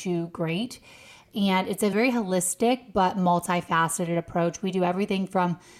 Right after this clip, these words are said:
looking at blood biomarkers, things like gut health, 'cause your gut and your brain are really closely connected, hormone health, thyroid health, all of these lifestyle metrics like sleep. I love it when people have Oura rings or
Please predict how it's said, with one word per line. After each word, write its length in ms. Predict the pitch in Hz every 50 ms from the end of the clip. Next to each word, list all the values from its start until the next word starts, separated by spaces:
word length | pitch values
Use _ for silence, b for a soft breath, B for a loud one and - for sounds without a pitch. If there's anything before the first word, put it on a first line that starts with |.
| B B B
looking 360 | 196 185 180 - 196 185 175
at 120 | 170 - -
blood 240 | 180 180 180 175
biomarkers, 880 | 180 196 190 196 196 190 190 185 185 185 - 208 196 190 185 185 175 -
things 340 | - 185 170 170 170 156 -
like 200 | 160 165 180 -
gut 180 | - 180 -
health, 380 | 196 180 196 185 185 190 190 -
'cause 180 | - - 175 165
your 120 | 170 165
gut 180 | 160 - 180 -
and 100 | 202 175
your 100 | 165 170
brain 340 | 170 - 175 175 180 180 175
are 80 | 170 165
really 240 | 165 175 175 175 170
closely 440 | - - - 180 165 156 - 185
connected, 680 | - - - 185 196 220 - - - 208 202 202 190 - B B B B B B
hormone 400 | - 233 214 214 202 196 196 185
health, 340 | 175 180 180 180 175 175 170 -
thyroid 500 | - 180 175 185 190 180 180 180 180 175
health, 480 | 175 165 170 175 175 175 170 165 - - B B B B B B B B -
all 260 | - 214 214 226 240
of 140 | 240 214 180
these 280 | 185 196 185 190 180 - - -
lifestyle 600 | - 185 170 170 170 175 - - 233 202 214 214
metrics 640 | 220 214 214 220 - 247 240 240 240 240 - - -
like 380 | - 180 170 170 170 170 - - -
sleep. 520 | - - - 277 277 240 240 233 - - - _ _
I 220 | - - 180 165 175
love 180 | 165 165 170
it 80 | 170 180
when 120 | 185 175
people 240 | 160 202 175 180 175
have 80 | 175 170
Oura 360 | - - 226 214 208 208 208
rings 440 | 202 208 202 196 190 196 190 175 190
or 160 | 175 170 165